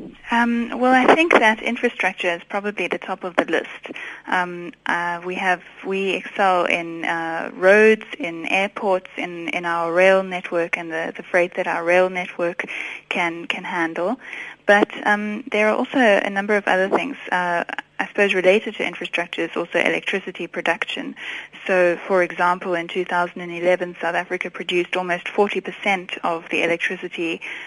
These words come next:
that was produced on the entire continent. Um, you know, we excel in a number of, of other things as well, such as, um, exports. Our, our economy is quite diversified compared to,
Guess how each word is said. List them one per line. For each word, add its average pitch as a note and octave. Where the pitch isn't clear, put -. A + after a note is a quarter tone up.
that F3
was E3+
produced F3
on F3
the D#3+
entire E3+
continent. F#3+
Um, F3
you F3+
know, E3+
we F#3+
excel G#3
in G3+
a F3
number F3+
of, F3
of E3+
other G#3+
things F#3
as F3
well, F#3
such -
as, F3
um, E3+
exports. -
Our, F3
our F3+
economy G#3
is F3
quite F#3+
diversified F3
compared F3
to, E3+